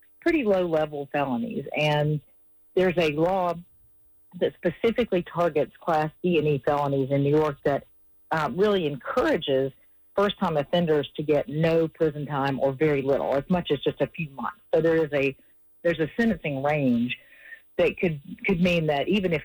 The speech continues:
convicted, he could end up doing little to no time. And the way the, the penal system works in New York, even if he does get convicted and does get an active sentence, even if it's, say, a few years,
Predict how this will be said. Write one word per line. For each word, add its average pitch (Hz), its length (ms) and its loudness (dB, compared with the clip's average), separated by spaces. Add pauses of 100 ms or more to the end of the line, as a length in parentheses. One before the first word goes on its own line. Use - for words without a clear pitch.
convicted, 135 680 0
he 147 180 -6
could 156 160 -2
end 147 160 0
up 131 220 0 (100)
doing 135 400 2
little 151 300 2
to 139 60 -4
no 123 160 2
time. 127 460 -6 (160)
And 214 380 2
the 175 80 2
way 180 240 2
the, 151 320 0 (380)
the 131 180 2 (160)
penal 208 300 2
system 156 260 -4
works 147 240 0 (100)
in 151 160 2
New 143 80 4
York, 151 400 2 (720)
even 254 300 2
if 214 200 0
he 160 260 -4
does 240 380 2
get 151 240 0
convicted 135 480 -2
and 123 200 0
does 180 280 0 (100)
get 170 160 2
an 143 140 -2
active 143 340 -4 (100)
sentence, 139 360 0 (580)
even 220 300 2
if 180 180 -2
it's, - 140 -4 (100)
say, 143 160 2
a 143 60 0
few 170 200 -4
years, 156 440 0